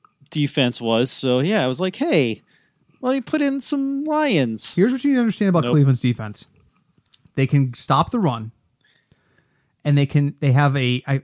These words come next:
Speaker 2: I'm just gonna, not even gonna try the guy's name 'cause it's just gonna blank on me. They have one corner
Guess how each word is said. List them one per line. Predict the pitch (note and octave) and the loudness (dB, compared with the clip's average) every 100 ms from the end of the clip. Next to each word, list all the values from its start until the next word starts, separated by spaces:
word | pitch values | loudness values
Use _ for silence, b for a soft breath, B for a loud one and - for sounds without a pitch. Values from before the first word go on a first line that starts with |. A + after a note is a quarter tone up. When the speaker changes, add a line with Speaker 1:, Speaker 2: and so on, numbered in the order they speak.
| - | -2
Speaker 2:
I'm | C3+ B2 | -2 -2
just | - - | -6 -6
gonna, | C#3 B2 | -2 -2
not | A#2+ B2+ D3 | -2 0 2
even | D#3+ | 4
gonna | D3+ | 2
try | - C#3+ | 2 0
the | C3 | 2
guy's | B2+ B2 | 0 -2
name | A#2 A#2 A2+ | -2 -6 -8
'cause | - | -8
it's | A#2+ A2+ | -8 -8
just | - | -6
gonna | B2 | -4
blank | A2+ A#2+ A2+ | -2 -2 -2
on | G2+ | -6
me. | A2 A2+ - B B B | -6 -10 -12 B B B
They | B2+ | 0
have | C3 C3+ | 0 0
one | A#2 A#2+ C3+ D#3+ F3+ | -2 0 2 4 2
corner | - E3+ D3+ C3 B2 | 0 2 4 4 2